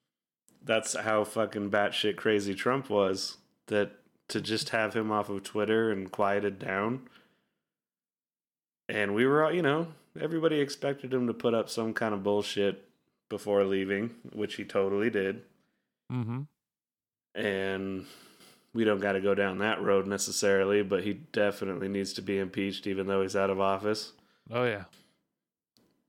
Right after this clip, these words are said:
Speaker 1: Just to set a legal precedent, like, so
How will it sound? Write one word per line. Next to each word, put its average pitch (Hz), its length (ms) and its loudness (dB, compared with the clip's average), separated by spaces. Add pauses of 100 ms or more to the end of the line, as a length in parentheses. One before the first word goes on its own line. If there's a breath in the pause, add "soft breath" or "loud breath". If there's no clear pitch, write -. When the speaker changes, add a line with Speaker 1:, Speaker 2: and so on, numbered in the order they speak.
(160)
Speaker 1:
Just 135 220 0
to - 60 -10
set 107 260 2
a 98 60 2
legal 98 340 2
precedent, 101 680 -2
like, 101 180 -4
so 98 420 2